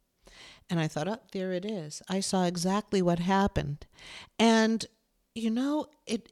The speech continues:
I, I question looking at something I hadn't understood yet, it wasn't the way I do it. So I was like, "Uh, no, I don't know if that," and I, th-,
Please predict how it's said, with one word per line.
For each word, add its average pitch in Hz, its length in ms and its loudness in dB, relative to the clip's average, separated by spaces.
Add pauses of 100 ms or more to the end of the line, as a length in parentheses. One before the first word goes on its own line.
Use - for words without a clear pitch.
(140)
I, 220 220 -4
I 240 100 0
question 190 960 -4 (920)
looking 339 560 0
at 330 180 0
something 269 680 0
I 202 260 2
hadn't 233 380 2
understood 220 760 2
yet, 196 320 2
it - 140 -2
wasn't 220 380 2
the 208 80 4
way 190 340 4
I 170 240 2
do 170 320 2
it. 196 300 -2 (300)
So 185 140 4
I 190 40 8
was 180 120 2
like, 123 100 0
"Uh, 160 280 0
no, 165 280 0
I 131 100 0
don't 196 160 0
know 127 160 -2
if 139 140 -6
that," 151 260 -2
and 202 100 -4
I, 202 40 -6
th-, - 180 -12